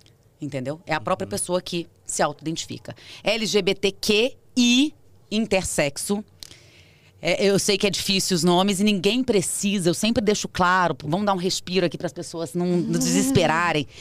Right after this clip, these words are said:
Speaker 1: que ninguém precisa pegar o caderno, sabe, Lucas?
Speaker 2: Sim, claro.
Speaker 1: E, e, e se a-,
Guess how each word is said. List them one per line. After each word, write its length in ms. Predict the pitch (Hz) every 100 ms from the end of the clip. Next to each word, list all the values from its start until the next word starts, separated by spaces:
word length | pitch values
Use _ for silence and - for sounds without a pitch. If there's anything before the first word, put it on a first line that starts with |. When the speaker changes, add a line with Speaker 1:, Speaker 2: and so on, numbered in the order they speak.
| -
Speaker 1:
que 100 | 240
ninguém 300 | 226 175 254
precisa 340 | 277 247 - -
pegar 240 | 196 175
o 60 | -
caderno, 580 | 196 165 143 156 135
sabe, 300 | 123 147 143
Lucas? 340 | 127 123 127 98
Speaker 2:
Sim, 200 | 98 101
claro. 460 | - 87 92 92 92
Speaker 1:
E, 600 | 185 202 208 202 196 -
e, 80 | 190
e 40 | 190
se 180 | -
a-, 100 | 208